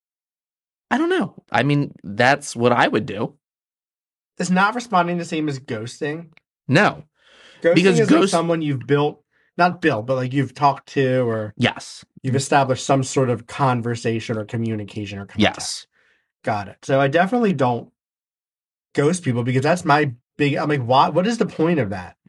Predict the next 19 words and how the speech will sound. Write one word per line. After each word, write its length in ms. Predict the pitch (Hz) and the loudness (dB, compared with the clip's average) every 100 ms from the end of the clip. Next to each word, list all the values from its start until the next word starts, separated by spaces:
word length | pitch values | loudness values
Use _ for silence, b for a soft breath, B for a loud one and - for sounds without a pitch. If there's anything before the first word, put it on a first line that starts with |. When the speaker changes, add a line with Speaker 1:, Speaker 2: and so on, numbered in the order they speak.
| b | b
Speaker 1:
Right. 140 | 104 85 | -4 0
Speaker 2:
Just 240 | 151 151 | 0 -2
be 240 | 190 156 - _ | -4 -4 -6 _
honest. 640 | - 147 113 92 - - - _ _ _ _ _ _ _ _ _ _ _ _ | -2 -2 -2 -8 -18 -20 -20 _ _ _ _ _ _ _ _ _ _ _ _
Speaker 1:
Have 100 | - | 0
you 140 | 131 131 | 2 2
ever 260 | 107 104 113 | 2 2 2
ghosted 360 | 123 - 147 | 0 0 -6
somebody? 360 | - 151 180 190 _ _ _ _ _ _ _ _ _ | -4 -6 -6 -10 _ _ _ _ _ _ _ _ _
Speaker 2:
Um, 680 | 190 233 247 254 254 262 262 _ _ _ - | -2 0 2 2 2 0 -4 _ _ _ 0
I'm 180 | 185 | 2
not 180 | 185 170 | 4 4
gonna 140 | 185 185 | 2 2
say 160 | 185 | 2
no, 500 | 147 131 131 147 180 - | 2 2 2 0 -2 -6
'cause 100 | 147 | -2
I 80 | 143 | 0
probably 580 | 135 135 127 131 139 156 | 0 0 2 0 0 2
have, 480 | 156 151 165 165 | 2 2 0 -2